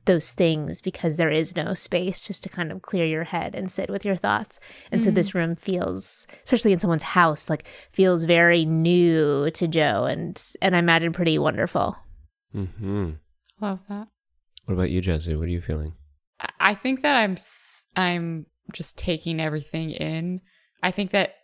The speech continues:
Speaker 2: everything has been questioned for me from since I died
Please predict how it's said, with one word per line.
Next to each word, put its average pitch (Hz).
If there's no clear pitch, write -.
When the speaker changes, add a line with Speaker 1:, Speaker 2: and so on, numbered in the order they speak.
Speaker 2:
everything 202
has 190
been 175
questioned 175
for 165
me 160
from 165
since 185
I 170
died 160